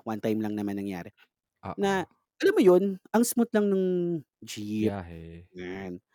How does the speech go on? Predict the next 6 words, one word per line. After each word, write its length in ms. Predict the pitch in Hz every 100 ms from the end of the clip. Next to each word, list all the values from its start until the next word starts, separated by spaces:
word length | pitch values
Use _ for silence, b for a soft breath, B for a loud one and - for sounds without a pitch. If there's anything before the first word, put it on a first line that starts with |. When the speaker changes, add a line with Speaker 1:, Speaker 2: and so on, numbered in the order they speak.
| _ _ _ 135
Speaker 1:
Ang 80 | 139
smooth 280 | - 151 -
lang, 200 | 139 135
yung 80 | 127
pasahero, 720 | 120 - 113 135 143 147 139 131
okay, 540 | 120 117 - 110 110